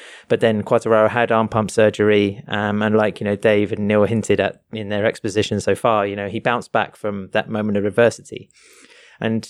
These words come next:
to be honest, I found Quartararo in, in the first season or two quite irritating. I mean, there were moments of real histrionics where he would miss a qualification lap,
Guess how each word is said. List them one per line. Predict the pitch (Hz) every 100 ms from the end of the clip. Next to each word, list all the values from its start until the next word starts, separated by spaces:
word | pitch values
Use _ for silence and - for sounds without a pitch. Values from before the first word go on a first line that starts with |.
| -
to |
be | - 139
honest, | 180 160
I | 135
found | - 139 127
Quartararo | 131 123 123 127 123
in, | 117 110
in | 113
the |
first | 110 123 117
season | - 117 113
or |
two | 107 117
quite | - 113
irritating. | 107 113 - 98 95 - 113
I | 107
mean, | 110 101
there | 110
were | 113
moments | 117 120 110
of | 104
real | 107 110
histrionics | 117 - - 113 120 - -
where | 110 107 101 - - -
he | 127
would | 123
miss | 127 135
a | 127
qualification | - 127 113 113 120 110 110 107
lap, | 107 104 -